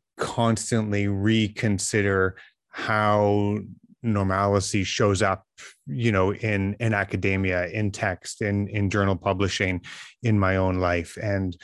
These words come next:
and so, you know, I really appreciated that. I appreciated when, when you refused. <laughs>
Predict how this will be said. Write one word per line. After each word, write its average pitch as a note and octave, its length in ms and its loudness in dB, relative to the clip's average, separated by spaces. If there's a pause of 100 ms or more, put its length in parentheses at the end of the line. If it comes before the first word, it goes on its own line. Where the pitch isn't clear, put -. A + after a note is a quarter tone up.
(220)
and G2 200 -2
so, F#2+ 400 2
you B2+ 60 -2
know, A2+ 80 2
I G#2 80 2
really A#2+ 280 4
appreciated G2 600 2
that. E2+ 240 -2
I F#2 60 0
appreciated F#2 760 0 (140)
when, G2 500 -2 (160)
when G2+ 240 0
you G2 340 -4 (240)
refused. A#2+ 960 -2
<laughs> - 60 0